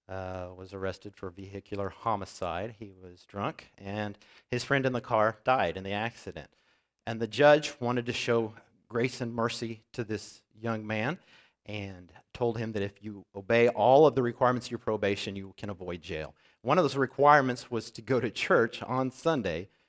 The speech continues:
every Sunday, for ten years. How do you feel about that? I mean, the young man is in church. It's a good thing, right? He's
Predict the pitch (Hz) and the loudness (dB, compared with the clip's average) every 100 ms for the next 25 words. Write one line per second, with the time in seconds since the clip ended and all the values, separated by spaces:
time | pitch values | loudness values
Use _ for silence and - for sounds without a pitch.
0 | _ _ _ - 151 151 110 - 95 92 | _ _ _ 0 2 4 0 -2 -4 -4
1 | 92 120 - 147 127 135 - - - - | -4 -6 -4 -2 -2 -2 -6 -10 -20 -20
2 | _ _ _ _ _ _ _ _ _ _ | _ _ _ _ _ _ _ _ _ _
3 | _ _ _ _ _ _ - 220 269 262 | _ _ _ _ _ _ 0 2 4 4
4 | - - - 87 58 _ _ _ _ _ | 4 4 2 -2 -8 _ _ _ _ _
5 | _ _ _ _ _ _ _ - 98 123 | _ _ _ _ _ _ _ -14 -6 -4
6 | 131 135 156 156 147 135 127 135 123 - | 0 4 6 8 6 6 4 0 0 0
7 | 180 208 127 117 127 147 151 165 220 110 | 0 0 -4 -4 -2 2 2 2 2 4
8 | 120 123 123 | 4 2 -8